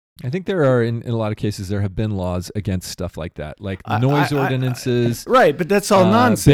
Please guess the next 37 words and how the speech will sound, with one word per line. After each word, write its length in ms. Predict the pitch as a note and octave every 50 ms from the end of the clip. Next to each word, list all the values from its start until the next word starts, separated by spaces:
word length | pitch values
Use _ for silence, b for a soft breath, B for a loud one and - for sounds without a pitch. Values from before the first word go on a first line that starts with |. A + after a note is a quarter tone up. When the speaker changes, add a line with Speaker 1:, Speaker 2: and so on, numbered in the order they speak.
| C#3 C#3+ C#3+ C#3
Speaker 1:
bigamy, 220 | F3 - C3 C3 B2 -
Speaker 2:
Like 80 | - A#2
Speaker 1:
bigamy 400 | A2+ C3 C3 C3+ C3 C3 B2+ B2+
ordinances, 680 | B2+ B2 B2 A#2+ A#2+ A#2+ A#2+ A#2 - - B2 A2+ G#2 A2+
laws. 520 | A2 G#2+ A2 A2 A2 A2 G#2+ - - - - _ _ _ b b b b b b b - A4 F4 _ _ _ _ _ _ _ _ _ _ _ _ _ _ _ _ _ _ _ -
I 100 | A2+ A#2
guess 160 | C#3 C#3 -
they 60 | -
weren't 200 | A#2 A2+ G#2 -
technically 380 | - - G#2 - G2 D#2+ F#2+ F#2
married. 520 | F2+ F2 F#2 F2+ E2+ E2+ E2+ F2 E2+ - - _ _ _ _ _ _ _ _ _ _ _ _ - - - -
Speaker 2:
Right. 300 | C3 B2+ G#2+ F#2 - - _ -
And 120 | D3+ D3
those 180 | D#3 D#3+ D#3 D3+
are 100 | D3 C#3
all, 200 | C3 A#2+ B2 B2+
like, 220 | B2 B2 A#2 - -
the 100 | B2+ A2
decency 580 | - B2+ A#2+ G#2+ - - A#2 G#2+ - B2 A#2+
laws 400 | A2+ A2+ A2+ G#2+ G2+ G2 G2+ G2
and 120 | G#2+ G#2+ G2
stuff, 380 | - - A#2+ G#2+ G#2+ G#2+ - -
and 160 | A#2+ A#2 A2
they, 140 | A#2 A#2+ A#2
they 200 | - - C3+ B2+
shouldn't 280 | - - F#3 F3+ D3+ C3+
be 80 | D3
Speaker 1:
Sodomy 460 | B2 C3 B2 C3 C#3+ C#3 A2+ A#2 A2+ A2+
Speaker 2:
laws. 280 | A2 G#2+ G#2 G#2 C#3+
They 60 | - -
shouldn't 160 | G3+ F#3+ F3+
be 100 | D#3+ D#3+
Speaker 1:
laws. 540 | C#3 C3+ D3 D3 C3 G2+ E2 D#2+ F#2 G#2 G#2
Speaker 2:
laws, 20 |
I 120 | A#2 G#2+ B2+
don't 240 | B2 A#2+ G#2+ G#2+ -
think. 380 | - B2 F#2+ - - _ _